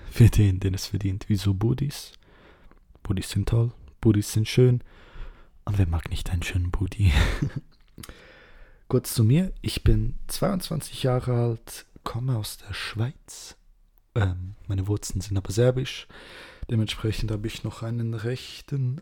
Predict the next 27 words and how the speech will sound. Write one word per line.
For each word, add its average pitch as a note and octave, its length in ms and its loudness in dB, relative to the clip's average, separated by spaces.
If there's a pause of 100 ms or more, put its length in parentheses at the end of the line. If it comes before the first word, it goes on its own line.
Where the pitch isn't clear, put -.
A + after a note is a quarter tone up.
(140)
Akzent, - 840 -6
<laughs> - 40 -12
wenn F#2 120 0
ich F2 200 0
Hochdeutsch A2 480 -4
rede, G#2 280 -2 (680)
an G2 100 -6
dem F#2 80 -4
ich F2 140 -6
aber F#2 140 -6
arbeite. G#2+ 500 -6 (760)
Und A#2 160 -2
dieser D3+ 200 -2
Podcast - 640 -8
beginnt B2 600 -8 (140)
natürlich, A#2 760 -8
weil F#2+ 120 -8
es - 180 -16
mein G2 120 -8
erster G#2+ 420 -4
ist, - 360 -4 (680)
ganz G#2 300 0
im G2+ 140 -4
Zeichen G#2 440 -4
von G2 580 -2 (380)
dem F#2+ 240 -2
Anfang. A2+ 480 -4